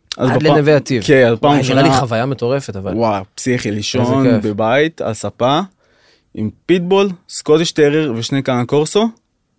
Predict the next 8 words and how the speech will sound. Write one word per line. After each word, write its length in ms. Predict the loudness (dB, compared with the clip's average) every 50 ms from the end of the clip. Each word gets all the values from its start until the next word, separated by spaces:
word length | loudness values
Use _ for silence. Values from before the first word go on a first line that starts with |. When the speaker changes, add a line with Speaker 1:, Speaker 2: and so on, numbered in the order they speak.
| _ _ _ _ _ _ _ _ _ _ _ _ -10 -6
Speaker 2:
<laughs> 40 | -6 -6 -4 -4 -6 -6
Speaker 1:
זה, 200 | -4 -4 -4 -4 -2
ובחורף 760 | -2 0 2 2 2 2 4 4 6 6 6 4 2 0 -8 -18 -16 -10
של 140 | -4 -2 0
נווה 360 | 0 0 2 4 4 4 4
עתיב, 440 | 2 2 4 6 6 6 6 4 -2
שיורד 460 | -4 -2 -2 0 0 0 0 -2 -2
שלג, 440 | 0 2 4 4 4 4 4 2